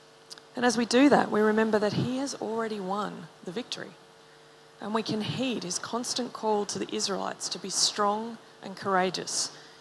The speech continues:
as we step into who he calls us to be as his people. And I also understand that faced with the complexity of some of these social, economic and political issues, and the knowledge that in many ways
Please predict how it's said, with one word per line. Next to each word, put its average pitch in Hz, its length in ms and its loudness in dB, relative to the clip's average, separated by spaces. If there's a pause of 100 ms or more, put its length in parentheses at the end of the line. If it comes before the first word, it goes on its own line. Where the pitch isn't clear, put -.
(180)
as 185 120 -8
we 208 60 -4
step 196 300 0
into 196 400 -4
who 185 160 -6
he 180 80 -2
calls 185 280 -6
us 180 140 -4
to - 100 -4
be 180 200 -6
as 180 100 -8
his 185 140 -6
people. - 340 -10 (1800)
And 247 100 0
I 254 40 6
also 269 240 6
understand 196 520 -2
that - 80 -8
faced 247 380 -4
with 226 180 -6
the 214 60 -6
complexity 190 640 -6
of 180 80 -6
some 202 180 2
of 196 120 0
these 190 180 0
social, 220 440 0
economic 196 460 -8
and 185 100 -16
political 208 400 -8
issues, - 600 -2 (760)
and 262 140 2
the 269 60 6
knowledge 262 380 6
that 240 120 2
in 240 140 2
many 262 180 0
ways 208 540 0